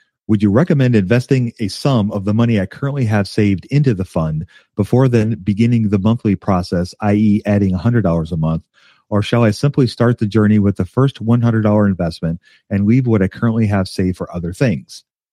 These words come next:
In addition, would you recommend using dollar cost averaging to invest in other companies,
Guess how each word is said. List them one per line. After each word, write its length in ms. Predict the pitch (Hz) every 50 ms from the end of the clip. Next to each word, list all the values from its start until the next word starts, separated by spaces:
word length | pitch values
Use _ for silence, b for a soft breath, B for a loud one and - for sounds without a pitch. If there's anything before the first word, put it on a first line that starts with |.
| _ _
In 140 | 113 101 98
addition, 640 | 95 104 113 185 214 - - 101 90 87 92 95
would 160 | 101 110 101 101
you 140 | 104 101
recommend 520 | 104 123 139 - 131 113 113 110 113 117 101
using 280 | 104 101 95 98 90
dollar 260 | 85 104 101 107 117 113
cost 300 | - 107 90 90 - 107
averaging 640 | 107 110 113 107 95 87 - - 98 90 90 85
to 160 | - - 104 92
invest 400 | 85 80 95 92 90 - - 101
in 80 | - -
other 220 | 135 151 160 147
companies, 480 | - - 101 80 - 76 78 78 78